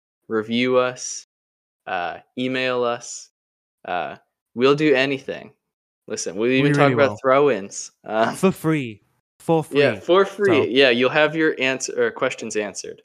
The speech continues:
Speaker 1: on the Peak Too Early
Speaker 2: Absolutely.
Speaker 1: podcast.
Speaker 2: Mm-hmm.
Speaker 1: Um, and it will be listened to by tens, ten of
Speaker 2: Mm,
Speaker 1: people?
Speaker 2: ones. Ones of people.
Speaker 1: <laughs> Ones to ten of
Speaker 2: <laughs>
Speaker 1: people.
Speaker 2: <laughs>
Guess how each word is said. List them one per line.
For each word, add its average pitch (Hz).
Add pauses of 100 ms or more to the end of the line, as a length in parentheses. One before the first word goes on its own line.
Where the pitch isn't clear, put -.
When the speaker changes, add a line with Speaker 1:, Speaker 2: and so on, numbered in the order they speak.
(300)
Speaker 1:
on 113
the 107
Peak 107
Too 104
Early 95
Speaker 2:
Absolutely. -
Speaker 1:
podcast. - (600)
Speaker 2:
Mm-hmm. 123
Speaker 1:
Um, 98 (260)
and 120
it 123
will 139
be 147
listened 135
to 104
by 101 (380)
tens, 180 (640)
ten 190 (380)
of 139
Speaker 2:
Mm, 135
Speaker 1:
people? 214
Speaker 2:
ones. 147 (380)
Ones 160
of 135
people. 123 (160)
Speaker 1:
<laughs> -
Ones 160
to 180
ten 160
of 156
Speaker 2:
<laughs> -
Speaker 1:
people. 185
Speaker 2:
<laughs> -